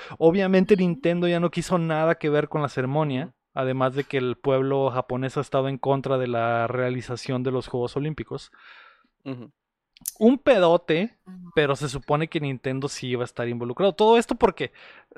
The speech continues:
Speaker 1: recuerden que se hizo mame de que salieron como cinco canciones de Final Fantasy y toda la gente
Speaker 3: Ujú.
Speaker 1: sí se mojó,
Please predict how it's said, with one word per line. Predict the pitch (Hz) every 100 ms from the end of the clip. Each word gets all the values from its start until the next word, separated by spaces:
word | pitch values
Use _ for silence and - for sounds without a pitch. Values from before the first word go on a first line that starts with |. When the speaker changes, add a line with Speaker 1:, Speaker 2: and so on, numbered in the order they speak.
| 131 180 165
Speaker 1:
recuerden | 143 - 160 160 180
que | -
se | 147
hizo | 151
mame | 156 143 147 160
de | 151
que | 139
salieron | 135 117 151
como | 143 120 110
cinco | - 143 139 143
canciones | 123 117 123 131
de | 127 110 110 113 113
Final | - 131 139 139
Fantasy | 143 135 147 175
y | 139
toda | 123
la | 123
gente | - 120 107
Speaker 3:
Ujú. | 131
Speaker 1:
sí | 123 110 113
se | - 110 107 110
mojó, | 113 123 120 120 143 175 -